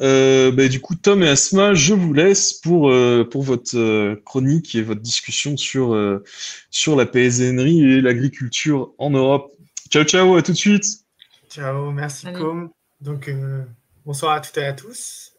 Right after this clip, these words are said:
Speaker 2: Euh, déjà, merci à Asma d'être là ce soir pour nous parler de, de ce sujet. Donc, on va parler de la, la crise des, des agriculteuristes, euh, qui a eu, euh,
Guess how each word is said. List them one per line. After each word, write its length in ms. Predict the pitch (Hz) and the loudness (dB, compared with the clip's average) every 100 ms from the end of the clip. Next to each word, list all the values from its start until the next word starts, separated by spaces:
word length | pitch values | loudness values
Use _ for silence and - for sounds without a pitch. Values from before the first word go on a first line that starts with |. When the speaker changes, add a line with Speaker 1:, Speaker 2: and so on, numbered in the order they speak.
| _ - | _ -12
Speaker 2:
Euh, 160 | 139 139 | -10 -10
déjà, 260 | 135 139 | -10 -8
merci 300 | 139 135 - | -6 -8 -8
à 60 | 139 | -8
Asma 280 | 135 147 143 | -8 -8 -10
d'être 160 | 131 | -10
là 100 | 135 | -10
ce 160 | 131 - | -12 -14
soir 220 | 139 135 | -16 -16
pour 100 | 139 | -16
nous 100 | 127 | -20
parler 280 | 120 127 127 | -12 -12 -10
de, 300 | 127 131 135 135 | -12 -12 -12 -12
de 100 | 131 | -14
ce 80 | - | -14
sujet. 320 | - 139 185 | -12 -6 -6
Donc, 220 | 165 139 | -6 -6
on 20 | |
va 140 | 135 139 | -6 -2
parler 260 | 151 165 | -2 -2
de 60 | 151 | -4
la, 240 | 139 135 | -4 -4
la 120 | 135 | -6
crise 360 | 131 - 165 139 | -8 -12 -14 -10
des, 340 | 135 127 135 - _ _ _ _ _ _ _ - | -8 -6 -8 -16 _ _ _ _ _ _ _ -12
des 140 | 135 | -6
agriculteuristes, 920 | 143 143 139 143 - 147 143 151 - | -6 -6 -8 -8 -6 -4 -4 -6 -8
euh, 260 | 135 131 139 135 | -10 -10 -12 -12
qui 160 | 135 | -10
a 80 | 127 | -8
eu, 160 | 127 127 | -8 -8
euh, 340 | 123 117 - | -10 -12 -16